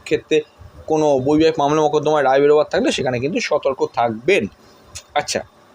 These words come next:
ভাগ্য মোটের ওপর কিন্তু খারাপ থাকবে না, মোটের ওপর কিন্তু ভাগ্যের জায়গাটা ভালো, আমি অন্তত মনে করি মোটের ওপর ভালো।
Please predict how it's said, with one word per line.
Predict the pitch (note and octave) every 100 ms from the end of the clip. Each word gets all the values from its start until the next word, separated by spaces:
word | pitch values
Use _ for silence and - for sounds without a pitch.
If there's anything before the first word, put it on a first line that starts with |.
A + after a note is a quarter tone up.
| _ _ - - - C3
ভাগ্য | C#3 E3 E3+ - A#3+ A#3+ A#3+ A#3 - _ -
মোটের | E3+ G3+ A3
ওপর | G#3+ G#3
কিন্তু | G3+ F#3+
খারাপ | F#3+ D3+ F3+ -
থাকবে | G3 F3 F#3
না, | G#3+
মোটের | D#3+ D3+ F#3+
ওপর | E3+ E3
কিন্তু | E3 D#3+
ভাগ্যের | C3 C3+ D3
জায়গাটা | C#3+ D3+ D#3 C3+
ভালো, | G#2 A2 B2 G3 - - -
আমি | B2 D3
অন্তত | C#3+ C#3+ D#3+
মনে | C3 B2 C3+
করি | D3+ F#3+ D#4 - - -
মোটের | G#3 D4 C4
ওপর | D3+ B2+
ভালো। | G#2+ F#2+ G2